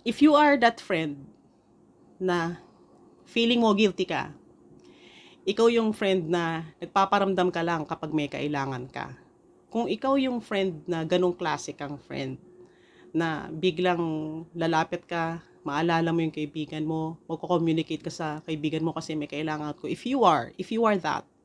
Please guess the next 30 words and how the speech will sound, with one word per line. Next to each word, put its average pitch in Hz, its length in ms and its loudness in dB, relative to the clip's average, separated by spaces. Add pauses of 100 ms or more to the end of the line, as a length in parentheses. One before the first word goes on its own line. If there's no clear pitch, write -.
(160)
if - 160 -14
you 175 80 -4
are 180 80 -2
that 175 160 -4
kind 190 240 -4
of 151 160 -4
friend, - 320 -10 (1120)
ang 226 240 2
masasabi 196 480 -2
ko 156 160 -8
lang, 135 400 -8 (1200)
um, 160 640 -4 (360)
you 226 160 0
have 294 280 10
to 254 120 -2
ensure 165 640 -2 (480)
na 202 140 0
meron 202 340 4
kang 170 440 -2 (520)
emotional 190 680 4
investment 147 760 -4
dun 165 160 -2
sa 170 120 -4
kaibigan 135 520 -4
mo. 135 280 -10 (440)
Emotional 240 640 2
investment 180 640 0
in 180 160 2
terms 170 460 -2
of 147 340 -6